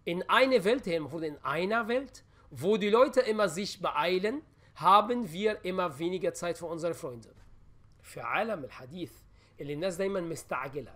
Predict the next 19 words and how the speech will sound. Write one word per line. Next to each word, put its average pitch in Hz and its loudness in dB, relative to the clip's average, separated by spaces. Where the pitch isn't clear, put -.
بأيلندزش، 170 -10
عندنا 160 -2
وقت 180 -4
قليل 165 -4
لأصدقائنا. 147 -10
Wir 190 0
laufen 240 4
den 180 0
ganzen 226 -2
Tag. 143 0
هي 170 0
قالت 165 -6
den 156 -6
ganzen 185 -4
Tag، 185 -2
هي 156 -2
den 135 -8
ganzen 196 -4
Tag. 147 -6